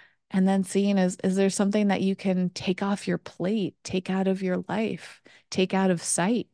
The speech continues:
How does that impact your stress? Scheduling breaks seems like a pretty obvious tip, but again, I think it's easier said than done. So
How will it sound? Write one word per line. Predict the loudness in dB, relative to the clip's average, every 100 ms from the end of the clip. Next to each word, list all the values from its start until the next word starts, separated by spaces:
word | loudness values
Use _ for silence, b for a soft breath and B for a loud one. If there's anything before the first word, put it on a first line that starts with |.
| _ -6
How | -2
does | 0 2
that | 2
impact | 2 0 -6 -10 -8
your | -8
stress? | -8 -8 -8 -8 -8 -10 -12 -14 _
Scheduling | -4 2 6 8 8 6
breaks | 6 4 4 2 -4
seems | -2 0
like | 2 2 0 -12 -12 -8
a |
pretty | -2 4 6 6
obvious | 4 0 2 2 2 -2 -6 -10 -8
tip, | 0 0 0 -4
but | 0 2 0 _ b b
again, | -2 0 2 2
I | 2
think | 0
it's | 0 0
easier | 0 4 4 2
said | 2 0 2
than | 2
done. | 2 0 0 -2 _ _
So | -2 2 2 2